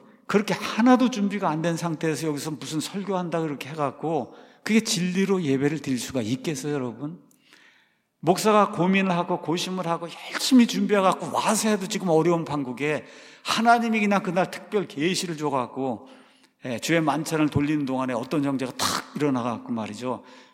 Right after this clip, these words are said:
그래서 "오늘 하나님이 내게 이렇게 말씀하셨다고." 이렇게 얘기하면 그게, 예, 주저리 주저리 얘기를 하는데 거기서 무슨 은혜를 받고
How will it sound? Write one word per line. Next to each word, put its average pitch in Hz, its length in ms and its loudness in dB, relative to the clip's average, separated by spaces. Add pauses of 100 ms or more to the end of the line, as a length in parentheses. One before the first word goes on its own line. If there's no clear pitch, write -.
그래서 127 280 -12
"오늘 123 200 -6
하나님이 123 400 -4
내게 113 160 -6
이렇게 113 260 -8
말씀하셨다고." 104 800 -8
이렇게 120 280 -6
얘기하면 117 1080 -6 (440)
그게, 127 580 -6 (500)
예, 113 300 -10 (100)
주저리 143 400 0
주저리 131 440 -2
얘기를 123 360 0
하는데 127 600 -2
거기서 143 500 -4
무슨 165 380 -2
은혜를 156 380 0
받고 123 840 -6